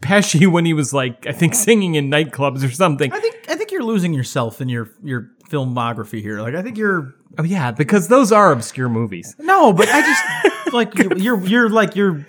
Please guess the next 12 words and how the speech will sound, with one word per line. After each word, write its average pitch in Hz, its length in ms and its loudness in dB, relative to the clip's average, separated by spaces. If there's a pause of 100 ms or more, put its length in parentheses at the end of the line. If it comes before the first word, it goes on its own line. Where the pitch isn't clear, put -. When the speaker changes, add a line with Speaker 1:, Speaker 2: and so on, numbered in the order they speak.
(100)
Speaker 2:
you're 175 160 0
fanboying 113 840 -2 (120)
for - 120 -2
Speaker 1:
But 254 80 6
Speaker 2:
something. 262 100 6
Speaker 1:
all 349 180 8
I'm 370 80 6
Speaker 2:
It's - 100 2
Speaker 1:
saying 302 220 4
is, 160 340 2
imagine 240 580 0
if 180 220 -2